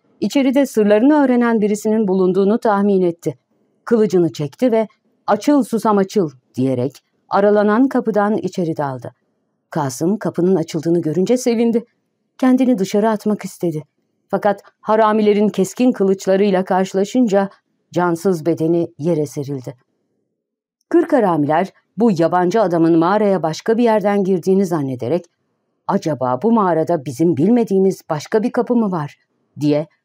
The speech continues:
her tarafı aradılar. Bulamayınca memnun oldular. Sonra Kasım'ın vücudunu ikiye bölerek, "Bir daha buraya girmeye cesaret edenlere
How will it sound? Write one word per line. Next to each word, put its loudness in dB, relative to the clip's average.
her 0
tarafı 0
aradılar. -4
Bulamayınca 2
memnun 2
oldular. -6
Sonra 0
Kasım'ın 0
vücudunu 0
ikiye -4
bölerek, -2
"Bir 0
daha 2
buraya 2
girmeye 0
cesaret 0
edenlere 0